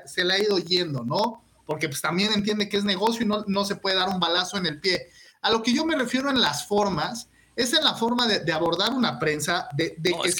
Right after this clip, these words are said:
Speaker 2: que
Speaker 1: un
Speaker 2: eso es
Speaker 1: proceso largo,
Speaker 2: Ahí le
Speaker 1: que sea
Speaker 2: ponemos un
Speaker 1: proceso
Speaker 2: diez.
Speaker 1: que no se desgaste, claro, y eso ya
Speaker 2: Ahí
Speaker 1: no
Speaker 2: le
Speaker 1: lo,
Speaker 2: ponemos un
Speaker 1: eso
Speaker 2: diez.
Speaker 1: no lo teníamos, o sea,
Speaker 2: No,
Speaker 1: es mucho
Speaker 2: no lo
Speaker 1: mejor,
Speaker 2: teníamos.
Speaker 1: es, es
Speaker 2: Pero,
Speaker 1: mucho
Speaker 2: pero,
Speaker 1: mejor.
Speaker 2: pero,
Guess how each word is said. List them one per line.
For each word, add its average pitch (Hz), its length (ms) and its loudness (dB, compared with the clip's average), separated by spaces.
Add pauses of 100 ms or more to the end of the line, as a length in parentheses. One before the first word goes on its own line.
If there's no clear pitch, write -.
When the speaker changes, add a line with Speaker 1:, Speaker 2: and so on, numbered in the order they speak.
Speaker 2:
que 254 60 2
Speaker 1:
un 262 60 2
Speaker 2:
eso 240 100 0
es 214 120 2
Speaker 1:
proceso 220 300 2
largo, 180 720 2 (220)
Speaker 2:
Ahí 196 100 6
le 226 60 2
Speaker 1:
que - 20 0
sea - 20 -2
Speaker 2:
ponemos 196 220 2
un 185 80 2
Speaker 1:
proceso 143 200 4 (100)
Speaker 2:
diez. 247 140 -2
Speaker 1:
que 226 80 0
no 226 120 0
se 233 120 0
desgaste, 196 500 0
claro, 220 420 2 (300)
y 185 100 2
eso 269 240 2
ya 240 200 2
Speaker 2:
Ahí 269 100 0
Speaker 1:
no 262 80 4
Speaker 2:
le 233 80 2
Speaker 1:
lo, 226 60 -2
Speaker 2:
ponemos - 120 -4
un 233 60 2
Speaker 1:
eso 220 160 4
Speaker 2:
diez. 233 80 4
Speaker 1:
no 247 120 4
lo 254 180 0
teníamos, 202 680 0
o 165 40 -4
sea, 131 300 -4
Speaker 2:
No, 185 240 2
Speaker 1:
es 156 160 -2
mucho 311 140 0
Speaker 2:
no 170 100 2
lo 202 60 0
Speaker 1:
mejor, 170 100 4
Speaker 2:
teníamos. 135 380 0
Speaker 1:
es, - 60 -2
es - 100 -10 (540)
Speaker 2:
Pero, 151 240 2
Speaker 1:
mucho 127 80 -2
Speaker 2:
pero, 156 180 2
Speaker 1:
mejor. 233 400 0 (160)
Speaker 2:
pero, 151 140 -4